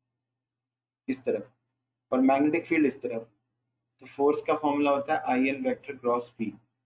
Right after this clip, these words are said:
नहीं, तो आईएल क्रॉस B किस तरफ आएगा? आईएल क्रॉस B राइट हैंड रूल से ऊपर की तरफ आएगा, नीचे वाले कंडक्टर में फोर्स नीचे की तरफ आएगी, अपोजिट कंडक्टर्स की फोर्स आपस में कैंसिल हो जाएंगी,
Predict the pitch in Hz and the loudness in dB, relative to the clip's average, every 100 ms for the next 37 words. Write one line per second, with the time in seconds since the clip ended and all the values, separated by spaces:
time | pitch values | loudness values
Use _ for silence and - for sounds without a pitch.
0 | _ _ _ _ _ _ _ _ _ _ | _ _ _ _ _ _ _ _ _ _
1 | _ - 143 151 _ _ _ _ _ _ | _ -4 -2 -4 _ _ _ _ _ _
2 | - 123 120 120 117 - _ - 127 131 | -2 2 4 2 0 -6 _ -4 2 4
3 | 143 139 143 139 143 143 - 151 127 113 | 2 2 2 2 0 -2 -4 -4 -2 -4
4 | - 107 - 117 117 127 131 131 _ _ | -6 -16 -10 -4 0 2 2 -2 _ _
5 | 123 117 117 - 113 - _ _ _ _ | -4 -4 -4 -6 -6 -6 _ _ _ _
6 | 120 123 131 131 131 127 156 - 131 127 | 0 2 4 4 4 2 -2 -6 -4 -4
7 | 127 120 113 - - _ _ _ _ _ | -4 -6 -8 -14 -18 _ _ _ _ _
8 | _ _ _ _ 131 139 151 143 143 147 | _ _ _ _ 0 2 4 4 4 2
9 | 143 139 147 151 - 143 151 139 143 135 | -2 -2 -4 -4 0 0 0 0 -2 -4
10 | 131 123 113 107 - 104 _ _ _ _ | -4 -4 -6 -14 -16 -20 _ _ _ _
11 | _ _ 135 131 143 147 - 143 135 131 | _ _ 0 0 0 -4 -4 -4 -4 -4
12 | 143 - 151 147 143 - 131 135 143 147 | -10 -12 -6 0 0 0 -6 -6 -4 -2
13 | 135 123 123 113 104 95 104 | 2 0 0 -6 -6 -10 -14